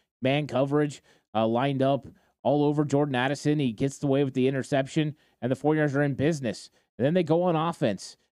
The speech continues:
and the offense just absolutely is clicking, moving down the field. Brock Purdy's hitting Brandon Ayuk. Brock Purdy's hitting George Kittle. Brock Purdy's hitting Juwan Jennings.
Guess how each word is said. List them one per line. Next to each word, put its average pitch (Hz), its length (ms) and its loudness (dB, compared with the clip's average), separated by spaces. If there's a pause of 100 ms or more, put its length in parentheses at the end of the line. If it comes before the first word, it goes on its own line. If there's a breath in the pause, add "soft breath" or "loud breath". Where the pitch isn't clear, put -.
(120)
and 131 160 2
the 135 80 4
offense 147 420 -2
just 143 220 -4
absolutely 151 680 0
is 143 120 -2
clicking, 135 440 -2
moving 139 300 0
down 143 320 -2
the 147 60 -2
field. 156 440 2 (340 soft breath)
Brock 135 260 -2
Purdy's 143 400 2
hitting 143 240 2
Brandon 143 320 0
Ayuk. 143 440 2
Brock 131 300 -2
Purdy's 147 340 2
hitting 139 280 -2
George 147 280 0
Kittle. 156 320 0 (240 soft breath)
Brock 131 300 -2
Purdy's 151 340 2
hitting 147 240 0
Juwan 143 360 0
Jennings. 139 420 -2